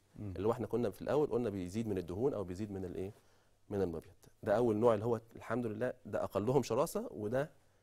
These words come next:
Speaker 2: سبعين في المية من سرطان الثدي. النوعين التانيين الأكثر شراسة شوية، اللي هو الهير تو إيجابي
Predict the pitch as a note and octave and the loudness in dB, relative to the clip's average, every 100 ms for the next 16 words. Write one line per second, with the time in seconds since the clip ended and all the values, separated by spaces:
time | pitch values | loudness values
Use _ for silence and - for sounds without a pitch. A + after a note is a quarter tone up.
0 | _ _ - - G2 A#2 C#3+ - G2+ A#2+ | _ _ -12 -2 0 2 0 -2 -2 0
1 | B2 A2+ A#2 F#2+ F2+ G#2 G#2+ - - _ | 2 2 0 -2 -2 -2 -4 -8 -20 _
2 | _ _ - - E2+ - - _ _ _ | _ _ -8 -6 -8 -10 -18 _ _ _
3 | _ _ _ _ _ - G#2 G2+ D3+ D3+ | _ _ _ _ _ -6 0 2 2 4
4 | A2 C3+ C#3 - C#3+ - A2 - A#2+ A2+ | 2 4 2 2 -4 -4 -6 -2 -4 -4
5 | - B2+ E3 G3+ _ _ _ - _ _ | -4 -2 -2 -6 _ _ _ -20 _ _
6 | _ _ _ - - G2+ A2 G#2 A#2+ - | _ _ _ -20 -4 2 2 2 0 0
7 | A#2 - F#2+ A#2 D#3 F3+ | -4 -2 -2 0 0 -2